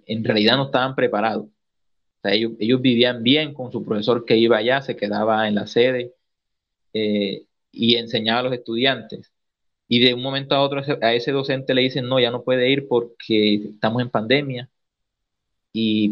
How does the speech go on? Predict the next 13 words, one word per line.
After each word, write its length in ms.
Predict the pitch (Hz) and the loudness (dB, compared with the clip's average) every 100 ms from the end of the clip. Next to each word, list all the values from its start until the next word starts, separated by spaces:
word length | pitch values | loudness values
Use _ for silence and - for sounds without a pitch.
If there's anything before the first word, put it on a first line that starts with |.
| 107 | 2
puede 300 | 120 120 131 | 4 4 2
usted, 440 | 120 - 135 - | -2 0 0 0
puede 240 | - 131 143 | 2 4 4
ser 180 | 151 | 0
usted 280 | 156 156 156 | 0 2 0
quien 240 | 156 139 120 | 2 -2 0
lleve 220 | 127 135 | 0 2
el 100 | 135 | 0
virus 260 | 135 151 | 0 2
a 40 | 147 | 2
la 120 | 127 | 0
vereda. 500 | 113 117 147 127 127 _ _ _ _ _ | 0 0 -2 -6 -12 _ _ _ _ _
Eh, 600 | 107 107 101 104 - - | -6 -4 -4 -6 -8 -12